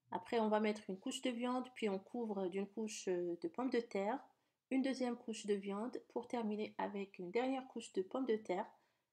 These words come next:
On va verser la préparation à base de crème et d'œufs et on va mettre à cuire, euh, dans un four préchauffé à deux cent dix degrés pendant une heure ou un peu plus selon les fours. Il faut que les pommes de terre soient bien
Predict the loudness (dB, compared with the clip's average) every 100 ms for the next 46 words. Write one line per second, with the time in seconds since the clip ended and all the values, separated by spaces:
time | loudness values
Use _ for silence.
0 | _ 2 4 4 2 4 4 4 2 2
1 | 4 4 2 -2 0 0 2 0 0 -4
2 | -2 -2 -2 -4 0 -2 -2 _ _ -20
3 | _ _ _ 4 6 6 4 2 2 0
4 | 0 0 0 0 0 0 0 -2 -2 -2
5 | 0 0 0 -4 -4 -2 0 0 -2 -4
6 | -6 0 0 0 0 0 2 0 0 -4
7 | -4 0 2 2 2 2 0 -4 -10 -6
8 | -8 -8 -2 2 2 0 -2 -14 -18 -20
9 | _ _ _ _ _ _ _ _ _ _
10 | _ _ _ _ _ _ _ _ -4 -2
11 | -2 -2 -2 -2 0 0 2 -2 -2 -2
12 | -4 -2